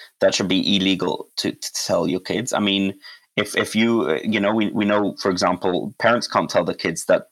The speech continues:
they have a duty to kill unbelievers, right? That would be against the law. Um, and I think, as you said, it is a spectrum, but I think that some forms of harmful indoctrination, um, should be, uh, well, I don't know if it should be illegal because you can't enforce it, but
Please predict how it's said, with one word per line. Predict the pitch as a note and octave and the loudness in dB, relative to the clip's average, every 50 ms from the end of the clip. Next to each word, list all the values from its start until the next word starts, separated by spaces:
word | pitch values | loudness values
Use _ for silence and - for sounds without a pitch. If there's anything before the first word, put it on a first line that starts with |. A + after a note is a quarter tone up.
| _ | _
they | - F2+ | -2 0
have | F#2 F#2 B2 - | 2 2 2 2
a | - | 0
duty | - F#2+ F#2 - - F2+ | -2 -2 -2 -2 -2 -4
to | - - | -6 -6
kill | - - - - G2 F#2 F2 E2+ - - | -6 -4 -2 0 0 0 0 -2 -2 0
unbelievers, | F#2 F2+ F2 D#2+ E2 E2 E2+ - - G#2 C3 C#3+ - - - - - | 0 0 0 0 -2 0 0 0 0 -2 -2 -4 -4 -8 -12 -6 0
right? | - - A#2 - - - | 2 2 2 0 -2 -4
That | - E2+ | -2 -2
would | - - - | -2 -2 -2
be | - F2 F2 | -2 -2 -2
against | E2+ E2 F2 D#2+ D2 - - | 0 0 -2 -4 -4 -4 -4
the | E2+ | -4
law. | E2+ D#2+ D2+ B2 D#3+ E3 - _ - - - - - - - - - | -2 -2 -2 -2 -4 -6 -10 _ -20 -20 -20 -20 -20 -20 -8 0 2
Um, | G#2 G#2+ A2 G#2+ | 2 4 4 4
and | A2+ A2+ | 2 2
I | A2+ | 0
think, | - - B2+ C3+ C3 - - | 0 0 0 0 0 -2 -2
as | - - B2+ B2+ | 0 2 2 2
you | C#3 C#3 | 2 0
said, | - - D#3+ A2 | 2 2 2 2
it | - | 2
is | - F#3 F#3+ | 2 2 0
a | C#3+ | 0
spectrum, | - - - E3+ - - - F#2 F#2 | 0 2 2 0 2 0 -2 0 2
but | G3+ | 2
I | A2+ A2+ | 2 2
think | - - D#3 G3+ C#4 - | 2 0 2 2 2 2
that | - - - | 0 -2 -2
some | - - - C3 C#3+ F#3 A3 G#3 - - | -2 0 2 4 4 4 2 0 -4 -8
forms | - - - A#2+ G#2+ F#2 F#2 F2+ - | -8 -2 0 2 2 2 0 -2 -4
of | F#2+ - | -2 0
harmful | - G#2 A2 A#2 A2+ - A2+ | 0 2 2 0 -2 -2 -2
indoctrination, | G#2 G2+ - F2+ - - G2 F#2 F2+ C#2+ - - - D#2 F2 A2+ C#3+ D3 - - - - - - _ _ _ - | 0 0 -2 -2 -4 -4 -4 -4 -2 -2 -4 -4 -4 -4 -4 -6 -6 -8 -12 -18 -20 -20 -20 -20 _ _ _ 0
um, | F#2 F#2+ F#2+ G2 G2+ - - - | 0 2 2 0 -2 -6 -10 -12
should | - - - - - B2+ E3 F3+ - - | -8 -6 -4 -2 0 0 0 -2 -2 0
be, | D#3+ C#3+ A2+ G2+ F2+ C2+ G#1+ G1+ | 2 2 2 2 0 -2 -2 -2
uh, | G1+ G1+ G1+ - - - - _ _ | -4 -4 -6 -8 -12 -16 -20 _ _
well, | - - D#2 - | -2 0 2 2
I | - | 2
don't | - G#2 | 0 -2
know | A2+ | -4
if | - A2 | -4 -6
it | F#2+ | -6
should | - - | -4 -4
be | - E2+ B1 F2+ | -4 -2 0 0
illegal | F2+ F#2+ A#2 D3 D3+ D3 G2+ | 0 2 2 0 0 0 -2
because | F2+ - - F#2+ F2 - - | -4 -4 -4 -4 -4 -4 -4
you | F#2+ F#2 | -4 -4
can't | F2 - G#2 G2+ G2 - | -4 -2 -2 -2 0 0
enforce | - G2 - - D3+ E3 D#3+ - | 0 0 0 0 -2 -2 -2 -2
it, | - - - | -4 -2 2
but | - G2+ - - | 4 4 4 2